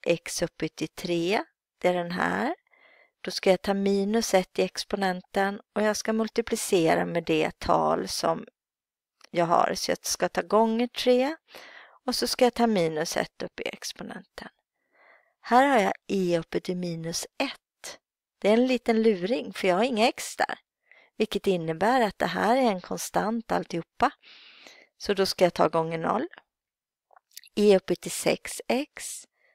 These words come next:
Då har jag den här. Mitt k-värde är sex så jag ska multiplicera med sex. Här har jag bara e. Och det innebär ju också att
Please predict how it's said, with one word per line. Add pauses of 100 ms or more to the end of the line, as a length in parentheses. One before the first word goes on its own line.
(280)
Då
har
jag
den
här. (720)
Mitt
k-värde
är
sex
så
jag
ska
multiplicera
med
sex. (800)
Här
har
jag
bara
e. (1700)
Och
det
innebär
ju
också
att